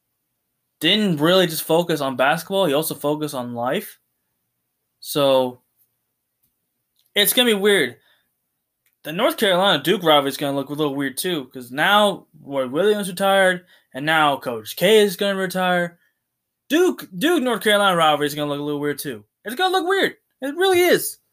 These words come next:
<laughs> It's gonna be interesting to see how those two pro-, <laughs> how that rivalry is gonna look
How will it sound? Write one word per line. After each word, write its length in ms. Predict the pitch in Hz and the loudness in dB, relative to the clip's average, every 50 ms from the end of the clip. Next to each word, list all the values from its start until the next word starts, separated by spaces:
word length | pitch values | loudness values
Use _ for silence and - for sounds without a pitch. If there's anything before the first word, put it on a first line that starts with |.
| - - - - _ _ _ _ _ _ | -20 -20 -20 -20 _ _ _ _ _ _
<laughs> 720 | - - - - - - - 370 359 349 - - 349 - - - - _ _ _ _ _ _ _ _ _ _ _ _ _ | -10 -10 -8 -10 -14 -2 0 2 0 0 -2 -6 -8 -8 -8 -12 -20 _ _ _ _ _ _ _ _ _ _ _ _ _
It's 120 | - - | -8 -8
gonna 200 | - 269 285 285 | -6 -4 -2 0
be 40 | 269 | 0
interesting 340 | 269 254 240 247 254 240 226 | 0 0 -4 -8 -10 -10 -10
to 60 | - | -10
see 180 | - 247 233 208 | -10 -8 -4 -2
how 180 | 214 214 208 | 0 0 0
those 200 | 202 196 190 185 | 0 -2 -6 -8
two 160 | - 214 196 | -8 -10 -10
pro-, 160 | 180 190 180 175 | -6 -6 -6 -2
<laughs> 480 | - 214 196 - - _ _ _ _ | 0 -2 -2 -2 -4 _ _ _ _
how 80 | 185 190 | -2 2
that 180 | 196 185 165 | 2 2 4
rivalry 280 | 170 180 175 175 165 160 | 6 6 6 6 4 0
is 60 | 156 | -4
gonna 200 | 160 160 156 156 | -6 -6 -6 -4
look 220 | 156 147 139 - | -4 -6 -6 -8